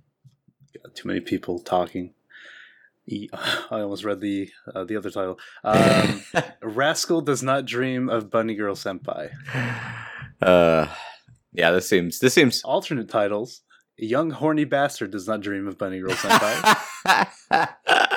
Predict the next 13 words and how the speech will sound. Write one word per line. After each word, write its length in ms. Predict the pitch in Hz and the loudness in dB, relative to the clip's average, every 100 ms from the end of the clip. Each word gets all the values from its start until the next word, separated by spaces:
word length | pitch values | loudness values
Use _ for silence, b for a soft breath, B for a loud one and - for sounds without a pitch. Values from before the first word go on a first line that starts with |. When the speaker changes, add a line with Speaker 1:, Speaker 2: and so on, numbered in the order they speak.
| - - | -6 -8
Speaker 1:
That 380 | 98 139 165 147 | -2 -2 -2 0
Bastard 480 | 160 147 165 139 | 0 0 -2 -4
Pig 260 | - 156 135 | -2 -2 0
of 120 | 117 | -2
Youth 380 | 107 170 139 - - | 0 0 0 -4 -6
Does 160 | 113 | -2
Not 180 | 113 101 | -2 -4
See 200 | - 127 | -6 -6
the 100 | 110 | -6
Bunny 300 | 98 107 107 | -4 -4 -2
Girl 260 | 113 110 101 | -2 -2 -4
Upperclassman's 580 | - 117 113 139 123 | -4 -2 -2 -4 -10
Dream. 300 | - 165 139 | -10 -8 -8